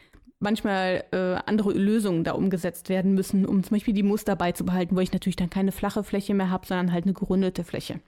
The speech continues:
Und manchmal ist es ja auch so, dass man halt einfach Frisuren ändert. Also bei Raiden zum Beispiel, der hat ja eigentlich, ähm, den Kopf bedeckt, außer das Gesicht. Äh, da denke ich aber, dass ich jetzt zum Beispiel auch darauf, äh, hinarbeiten werde, dass ich halt eine weiße Perücke nehme und werde da halt mir eine Frisur schneiden und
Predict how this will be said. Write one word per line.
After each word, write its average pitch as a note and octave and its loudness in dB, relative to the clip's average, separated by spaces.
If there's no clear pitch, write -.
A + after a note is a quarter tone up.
Und G#3+ 0
manchmal A#3 0
ist A3+ -2
es A3 -4
ja G#3+ 0
auch G3+ 0
so, G#3+ 0
dass - -6
man G#3 4
halt G#3 2
einfach G#3 0
Frisuren A#3+ 2
ändert. E3+ -2
Also F#3+ -2
bei G#3 0
Raiden A#3 2
zum B3 2
Beispiel, A3 0
der G#3+ 2
hat G3+ -2
ja - -2
eigentlich, G3+ -2
ähm, F#3+ 2
den G#3 2
Kopf - -4
bedeckt, - -4
außer C#4+ 0
das C#4+ 0
Gesicht. C#4 0
Äh, G#3 0
da G#3+ 0
denke G3+ 0
ich A#3 -2
aber, A3 0
dass G#3+ 0
ich G3 -2
jetzt G#3 -2
zum A3 2
Beispiel G#3 0
auch - -4
darauf, F#3 -4
äh, F#3 0
hinarbeiten G3 2
werde, G3+ 2
dass F#3 -2
ich - -6
halt G3 2
eine G3 2
weiße F#3+ -2
Perücke G3 0
nehme B3 4
und G#3+ 0
werde G#3+ 2
da G#3 2
halt G#3 0
mir G#3 4
eine G3 4
Frisur G#3 2
schneiden G#3 0
und F#3+ 0